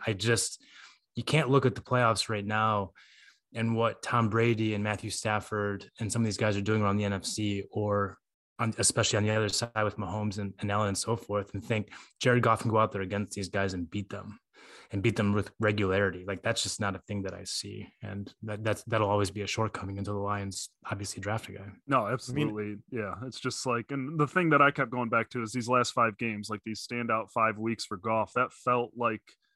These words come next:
Speaker 2: his ceiling. And I, I, I'll let you get into it, Chris, 'cause I've hit over,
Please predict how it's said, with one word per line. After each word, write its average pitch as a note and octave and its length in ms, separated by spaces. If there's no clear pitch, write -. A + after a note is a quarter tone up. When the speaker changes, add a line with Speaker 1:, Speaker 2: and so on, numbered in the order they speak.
Speaker 2:
his C3+ 180
ceiling. C3 560
And A2 80
I, A#2+ 80
I, B2 160
I'll C#3 100
let C3 180
you C3+ 80
get C3 180
into B2+ 200
it, G#2 100
Chris, B2+ 220
'cause A2+ 160
I've B2+ 160
hit A#2+ 160
over, A2 340